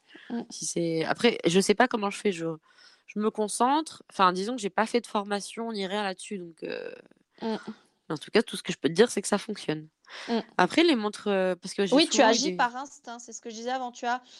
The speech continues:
Speaker 1: une manière instinctive de faire du, du magnétisme, quoi.
Speaker 2: Bah,
Speaker 1: Ouais.
Speaker 2: pour le coup, ouais, je sais pas. Ma mère, je sais
Speaker 1: Mm.
Speaker 2: qu'elle, elle a ce don pareil, mais elle sait pas trop comment elle fait. Euh,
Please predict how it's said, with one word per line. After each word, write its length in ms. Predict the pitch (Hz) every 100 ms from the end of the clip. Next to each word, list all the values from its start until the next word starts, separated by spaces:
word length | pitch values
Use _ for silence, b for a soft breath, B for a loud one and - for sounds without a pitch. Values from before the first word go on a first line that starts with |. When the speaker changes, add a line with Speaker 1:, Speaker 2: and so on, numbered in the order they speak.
| B -
Speaker 1:
une 120 | 240
manière 300 | 240 247 247 -
instinctive 680 | 277 - 294 277 - 247 202
de 80 |
faire 240 | 214 233 220
du, 180 | 202 202
du 120 | 214
magnétisme, 640 | 214 214 214 - - 202
quoi. 180 | 196 - 214 _ _ _
Speaker 2:
Bah, 460 | 175 160 156 151 151 151 147 _
Speaker 1:
Ouais. 120 | 220
Speaker 2:
pour 80 | 196
le 40 | 175
coup, 200 | - 269
ouais, 120 | 214
je 140 | 196
sais 160 | 175 180
pas. 160 | 170 165
Ma 160 | 170
mère, 180 | 185 233
je 60 | 196
sais 140 | -
Speaker 1:
Mm. 80 | 226
Speaker 2:
qu'elle, 640 | 185 160 156 156 156 151 -
elle 160 | 190 196
a 40 |
ce 140 | -
don 220 | 202 208 208
pareil, 340 | 190 202 208
mais 120 | 175
elle 100 | 156
sait 100 | -
pas 140 | 175 175
trop 160 | 180
comment 240 | 175 160 151
elle 80 | 147
fait. 240 | - 302 _ b b b b b b b b b b b b -
Euh, 480 | 180 165 160 156